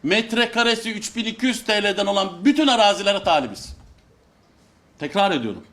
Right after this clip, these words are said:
mia bölgesinde metrekaresi, son ihaledeki satış metrekare fiyatını söylüyorum,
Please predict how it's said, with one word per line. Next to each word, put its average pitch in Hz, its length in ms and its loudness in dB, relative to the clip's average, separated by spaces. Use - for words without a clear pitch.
mia 240 300 2
bölgesinde 202 760 0
metrekaresi, 190 920 0
son 180 280 -4
ihaledeki 170 500 0
satış 175 320 -8
metrekare 170 460 -4
fiyatını 143 360 -4
söylüyorum, 147 460 -2